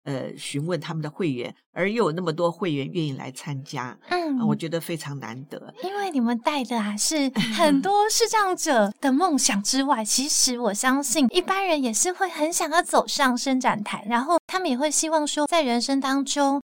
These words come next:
Speaker 2: 有一个非常，呃，就是可以接纳他的舞台，而且是可以很自信地走出来。然后
Speaker 1: <laughs>
Speaker 2: 我觉得这个部分就是伟华老师，你们就串起了这样子一个很棒的姻缘。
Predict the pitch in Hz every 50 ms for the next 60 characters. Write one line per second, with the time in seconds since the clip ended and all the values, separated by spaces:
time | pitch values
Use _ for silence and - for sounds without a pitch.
0 | _ _ - 247 240 214 214 220 240 254 226 269 262 247 240 233 220 - 330 349
1 | 349 - - - 254 220 220 226 233 - - 240 233 226 226 226 254 247 - -
2 | 277 262 247 247 294 320 294 220 - - 339 349 349 359 311 - - 320 320 320
3 | 269 247 233 226 208 - - 196 196 190 - 196 247 285 - - 277 240 220 -
4 | - 302 294 247 - - - 339 349 311 302 294 254 226 - - - - 466 392
5 | 320 - - 403 349 262 285 254 226 - 233 - - 208 - 262 247 247 233 196
6 | 196 202 208 220 262 330 370 349 330 311 - - - - - 269 - - 320 320
7 | 415 427 415 381 392 370 370 - - 370 339 - 277 - 294 285 254 240 220 226
8 | 226 214 226 240 226 196 214 - 294 302 294 233 208 208 214 208 277 269 277 -
9 | - 415 415 370 320 262 - - - 226 214 214 220 214 - - 381 359 339 381
10 | 370 339 311 294 262 - - 254 254 240 220 254 254 233 247 220 214 208 - 294
11 | 285 262 240 226 - 269 294 302 302 302 277 269 240 220 196 214